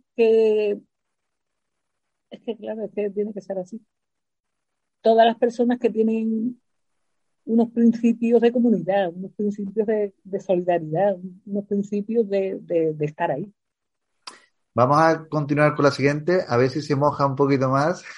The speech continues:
Speaker 2: <laughs> Carmen, a ver, ¿dónde aprendes mejor?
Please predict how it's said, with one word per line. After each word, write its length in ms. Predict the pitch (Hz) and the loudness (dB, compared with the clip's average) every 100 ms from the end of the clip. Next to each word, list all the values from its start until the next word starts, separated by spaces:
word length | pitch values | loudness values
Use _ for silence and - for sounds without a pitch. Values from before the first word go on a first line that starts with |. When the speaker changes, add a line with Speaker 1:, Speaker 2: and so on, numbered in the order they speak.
| - | -2
Speaker 2:
<laughs> 1200 | 208 202 - _ _ 180 185 - 523 392 294 311 151 | 0 -2 -10 _ _ -10 -4 0 0 -2 -10 -4 0
Carmen, 420 | 160 185 220 247 - - - _ _ _ - | 2 2 0 -2 -10 -20 -20 _ _ _ 4
a 80 | 127 | 8
ver, 400 | 131 - - _ _ _ _ _ _ | 10 8 0 _ _ _ _ _ _
¿dónde 640 | 156 123 147 202 226 226 233 | -4 4 6 6 6 6 6
aprendes 600 | 220 185 190 185 180 - | 6 2 2 0 -4 -4
mejor? 440 | 185 - 98 87 | -6 -2 -4 -4